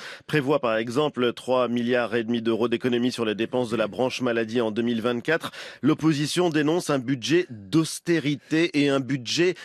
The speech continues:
scandaleux en pleine crise des hôpitaux. C'est un constat qui est étonnamment partagé par des élus de droite et de gauche. Le compte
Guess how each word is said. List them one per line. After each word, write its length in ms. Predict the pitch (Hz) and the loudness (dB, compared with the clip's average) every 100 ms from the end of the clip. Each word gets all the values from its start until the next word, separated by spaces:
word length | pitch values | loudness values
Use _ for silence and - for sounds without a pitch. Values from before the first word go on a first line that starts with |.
| - | -14
scandaleux 960 | - - - 196 190 160 156 147 180 - | -8 -6 -2 2 2 4 4 4 2 2
en 140 | 135 123 | -2 0
pleine 320 | 151 165 160 | 0 0 -2
crise 400 | - 180 180 123 | -4 -6 -6 0
des 260 | 131 110 | 0 2
hôpitaux. 560 | 131 - 131 - 180 220 - - | -2 -2 -8 -2 0 0 -6 -14
C'est 220 | - - 175 | -10 -2 0
un 80 | |
constat 440 | 156 175 165 - 190 | 0 -2 -4 -2 -2
qui 360 | - 143 135 | -4 -8 -2
est 100 | 151 - | -2 0
étonnamment 480 | 175 180 175 160 160 | -2 2 2 2 0
partagé 480 | 147 - 147 131 151 | -2 0 0 0 0
par 160 | 127 | 0
des 180 | 120 117 | 0 0
élus 160 | 127 120 | -2 0
de 100 | 127 | -2
droite 420 | 117 123 127 - _ | 0 2 2 -2 _
et 140 | 190 | 0
de 160 | 180 160 | 2 2
gauche. 560 | 147 139 175 196 - 156 | 2 2 2 0 -2 -2
Le 160 | 110 135 | 0 -2
compte 380 | - 202 202 | 0 -2 -2